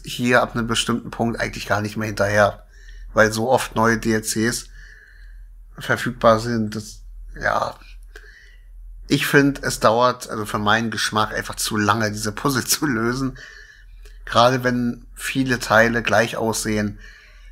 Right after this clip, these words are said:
da möchte man einfach Möglichkeiten haben, dass diese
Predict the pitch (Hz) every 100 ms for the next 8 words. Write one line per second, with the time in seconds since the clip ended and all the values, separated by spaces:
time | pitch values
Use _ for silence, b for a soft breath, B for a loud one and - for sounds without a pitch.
0 | - 110 107 104 107 113 117 - 120 113
1 | 110 110 110 107 107 120 - 107 104 104
2 | 104 104 104 - 107 107 101